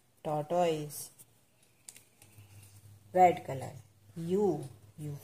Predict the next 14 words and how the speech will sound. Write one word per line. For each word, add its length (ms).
for 400
unicorn, 800
brown 380
color। 300
V, 520
V 180
for 480
village, 760
green 380
color। 380
W, 560
W 460
for 340
watermelon, 1040